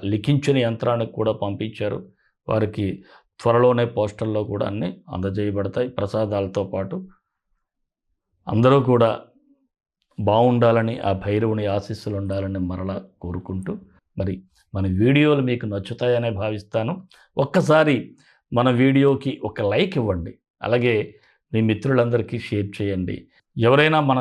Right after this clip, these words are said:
ఛానల్ సబ్స్క్రైబ్ చేసుకోకపోతే సబ్స్క్రైబ్ చేసుకోండి. మరొక్క మాట ఏమిటంటే, చాలామంది "గురువుగారు, పరిహారాల సంగతి ఏమిటి?" అని అడుగుతున్నారు. అంటే, నాకు అర్థమైంది ఏంటంటే, మీరు వీడియో పూర్తిగా చూడట్లేదు.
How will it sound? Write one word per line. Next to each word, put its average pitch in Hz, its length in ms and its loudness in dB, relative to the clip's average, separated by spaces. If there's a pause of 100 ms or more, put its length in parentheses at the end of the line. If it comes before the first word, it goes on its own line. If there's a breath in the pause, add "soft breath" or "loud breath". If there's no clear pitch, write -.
ఛానల్ 120 400 0
సబ్స్క్రైబ్ 123 500 -4
చేసుకోకపోతే 107 760 -4
సబ్స్క్రైబ్ 110 520 -6
చేసుకోండి. 95 580 -8 (480)
మరొక్క 113 460 0
మాట 117 300 2
ఏమిటంటే, 107 520 -4 (580)
చాలామంది 147 640 4 (1040)
"గురువుగారు, 143 480 4
పరిహారాల 127 600 2
సంగతి 113 360 -2
ఏమిటి?" 107 240 -4
అని 107 100 -6
అడుగుతున్నారు. 95 540 -6 (200)
అంటే, 117 240 -4
నాకు 104 300 -2
అర్థమైంది 120 580 2
ఏంటంటే, 101 480 -4 (400)
మీరు 110 220 0
వీడియో 107 340 0
పూర్తిగా 98 440 -4
చూడట్లేదు. 90 640 -10